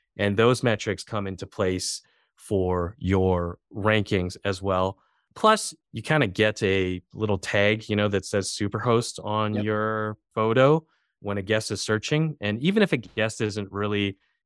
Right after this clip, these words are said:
Speaker 1: you know, 'cause there's still new people trying Airbnb out, like, all the time. Like,
Speaker 2: Yeah.
Speaker 1: it's, it's, it's a big platform, but there's still, like, lots of people who, who are trying Airbnb for the very first time. So they might not know what Superhost is,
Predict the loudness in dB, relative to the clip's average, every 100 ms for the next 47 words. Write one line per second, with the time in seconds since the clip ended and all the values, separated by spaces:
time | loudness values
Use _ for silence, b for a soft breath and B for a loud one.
0 | _ -2 0 2 2 6 6 6 4 2
1 | -2 -6 -8 -4 0 2 2 0 -2 -6
2 | -8 -6 -6 -6 -10 _ 0 0 0 -4
3 | -8 -10 -6 0 0 0 -6 -8 -4 0
4 | 2 2 2 4 4 2 -4 -6 -6 -2
5 | -2 -2 -2 0 0 -2 -10 -12 -12 -16
6 | B B B 2 2 0 -2 -2 0 0
7 | 0 -2 -2 -6 -6 -6 -6 -4 -4 -6
8 | -6 -6 0 4 6 6 4 2 4 4
9 | 2 0 0 2 2 2 2 0